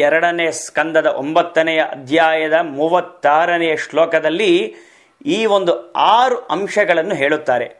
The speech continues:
ಭಕ್ತಿ ಸೇವೆಯ ಮಹಿಮೆಯ ಒಂದು ಸೌಂದರ್ಯವನ್ನು ವಿವರಿಸುತ್ತಾರೆ. ಶಾಸ್ತ್ರಗಳಲ್ಲಿನ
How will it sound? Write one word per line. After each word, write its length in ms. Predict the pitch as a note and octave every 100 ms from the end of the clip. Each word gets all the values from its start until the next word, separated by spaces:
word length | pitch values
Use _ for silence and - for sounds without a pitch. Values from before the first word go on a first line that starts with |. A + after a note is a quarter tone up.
| _ _ _ _ _
ಭಕ್ತಿ 420 | A#2 D3 D#3+ G3 G3+
ಸೇವೆಯ 440 | G3 G3 F#3+ F#3+ F3+ G#3+
ಮಹಿಮೆಯ 500 | G3+ D#3+ F3 F#3+ F#3+ G3 F3+ G3+
ಒಂದು 260 | F3+ F#3+ F#3+ F3+
ಸೌಂದರ್ಯವನ್ನು 760 | G3+ D#3 F3+ F#3+ F3+ E3 E3+ F#3+
ವಿವರಿಸುತ್ತಾರೆ. 720 | D#3 E3 F3 E3+ E3+ C3+ B2 - _ _ _ _ _ _ _
ಶಾಸ್ತ್ರಗಳಲ್ಲಿನ 920 | - D#3 E3 F#3 F3+ F3+ F3 F3+ F#3